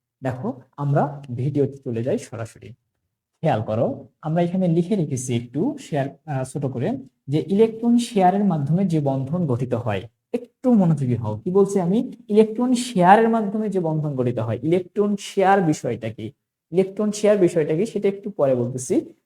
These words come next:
তাহলে দেখো, আমরা এখানে ছোট্ট একটা সংজ্ঞা লিখে রেখেছি। আসলে সংজ্ঞাটাকে অন্যভাবেও সংজ্ঞায়িত করা যেতে পারে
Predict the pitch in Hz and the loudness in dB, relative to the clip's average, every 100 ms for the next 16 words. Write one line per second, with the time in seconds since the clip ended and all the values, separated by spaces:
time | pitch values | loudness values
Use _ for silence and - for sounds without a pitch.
0 | - 190 190 123 123 240 - - - 156 | -6 -2 0 2 0 -2 -4 -10 -4 0
1 | 190 190 208 202 185 175 269 - 226 240 | 2 0 0 -2 0 -2 -4 -2 -2 -2
2 | 233 214 202 180 156 151 147 143 139 202 | -4 -4 -2 2 2 4 2 4 2 0
3 | 349 - _ _ _ 165 - 214 214 185 | -4 -8 _ _ _ -10 -2 -2 0 -2
4 | 180 196 196 214 214 185 185 185 170 185 | 0 0 0 0 0 0 0 2 2 2
5 | 208 165 156 156 147 143 135 127 127 117 | 0 -2 -2 -2 -2 0 0 -4 -6 -2
6 | 139 | -2